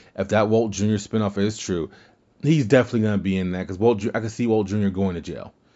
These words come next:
Not going to jail, but, like, going to jail to visit him. But anyways, uh, wrapping this up, bottom line, I definitely feel like it was the end that needed to happen,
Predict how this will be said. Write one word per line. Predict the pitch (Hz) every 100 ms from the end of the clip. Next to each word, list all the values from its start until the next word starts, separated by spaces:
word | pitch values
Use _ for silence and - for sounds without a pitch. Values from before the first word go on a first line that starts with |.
| _ _
Not | 139 135
going | 135
to | 104
jail, | 113 101
but, | 101
like, | 92
going | 117 107
to |
jail | 101 101
to | 85
visit | 92 82 82
him. | 71 - _ _ - - _ - _ -
But | 139
anyways, | 185 131 98 87 -
uh, | 113 113
wrapping | 135 135 120
this | 101 101
up, | 85 73 - - - - -
bottom | 139 131 110
line, | 92 87 85 82 - _ _ _ - - _ _ _ -
I | 113
definitely | 110 98 110 104 113 104
feel | 101 101
like | 98 92 92
it |
was | 98 92 87 80
the | 90
end | 98
that | 92 87
needed | 90 90
to | 92
happen, | 95 95 95 101 101 101